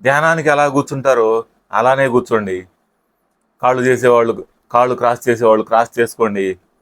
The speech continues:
కుర్చీలో కూర్చున్న వాళ్ళు, కింద కూర్చోగలిగిన వాళ్ళు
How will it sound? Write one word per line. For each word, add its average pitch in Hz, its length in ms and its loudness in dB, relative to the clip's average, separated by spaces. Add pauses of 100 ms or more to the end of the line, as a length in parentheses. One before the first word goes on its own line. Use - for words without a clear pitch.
(200)
కుర్చీలో 120 320 2
కూర్చున్న 107 300 -4
వాళ్ళు, 90 380 0 (420)
కింద 147 160 0
కూర్చోగలిగిన 113 840 0
వాళ్ళు 101 500 0